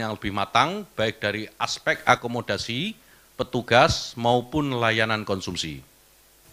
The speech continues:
Kemudian, inovasi yang keempat, penggunaan I P S. I P S itu International Patient Summary atau riwayat kesehatan jamaah haji pada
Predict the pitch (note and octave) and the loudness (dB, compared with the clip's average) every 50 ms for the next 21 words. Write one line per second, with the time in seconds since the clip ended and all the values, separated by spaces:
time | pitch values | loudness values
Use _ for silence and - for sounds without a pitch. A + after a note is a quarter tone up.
0 | - _ _ _ _ _ _ _ _ _ - B2 A#2+ C3+ C3 - C#3+ C#3 C#3 C#3 | -20 _ _ _ _ _ _ _ _ _ -4 -2 -2 0 4 6 6 6 4 2
1 | C#3 C3+ C3 C3+ B2+ - - C#3 C3 B2+ - C3 C3 B2 B2 - D#3 F3+ G3 - | 0 2 4 4 4 4 4 2 2 2 2 0 -2 -2 0 2 4 2 2 0
2 | - - - - C#3+ C3 A#2 B2 B2+ B2 B2 B2 G#2 C3 C3+ C3+ C3 C#3 C3 - | -4 -14 -2 0 0 0 2 0 0 2 0 2 4 2 2 2 0 -4 -6 -4
3 | - B2+ D3 C3+ A2+ G2+ - - E2+ - - C3 B2+ C3 C3 B2+ A#2+ A2 - C3+ | -2 2 4 4 4 4 2 -4 -12 -10 -4 0 2 2 2 0 -2 -4 -4 -4
4 | C3 B2 A#2+ A2+ C3 C3+ C3 B2+ - - B2+ C3+ D3 E3 F#3 F#3+ - - - - | -2 -2 -2 0 0 0 0 0 0 -2 -2 -2 -2 -2 -2 -4 -8 -14 -20 -20
5 | - _ _ _ _ _ _ - C#3 C#3+ C#3+ - - C#3+ C#3+ D3 D3 C3+ - C#3+ | -20 _ _ _ _ _ _ 4 4 6 6 4 2 0 -2 -2 -4 -4 -2 -2
6 | C#3 C3+ C3 B2 G2 D#2+ D2+ - _ _ _ _ _ _ _ _ _ _ _ _ | 0 0 0 0 -2 -4 -6 -14 _ _ _ _ _ _ _ _ _ _ _ _
7 | - G2+ A2+ - - B2+ C#3 D3 D#3 E3 D#3+ D3+ - _ _ _ _ _ _ _ | -6 -4 -4 -2 2 4 4 4 4 0 -4 -8 -12 _ _ _ _ _ _ _
8 | _ _ _ _ _ - B2 C3 C3+ C3 C3+ C#3 C3 C3+ C3 D3 D#3+ D#3+ - - | _ _ _ _ _ -4 -2 0 0 4 6 6 6 8 6 4 4 2 0 -4
9 | - C#3 C3 - - A#2+ A2+ A2+ A2+ - - C3+ C#3 C#3 A#2+ - - A#2 A2 A#2 | -6 -6 -6 -4 -2 0 2 2 2 2 2 0 0 0 -2 2 2 4 4 4
10 | A#2+ A2+ A2+ G#2+ G#2+ G2+ F#2+ - - C#3+ E3 F3 - - C3 - - | 2 0 0 0 0 -2 -2 -4 -6 -6 -6 -2 0 0 0 0 -4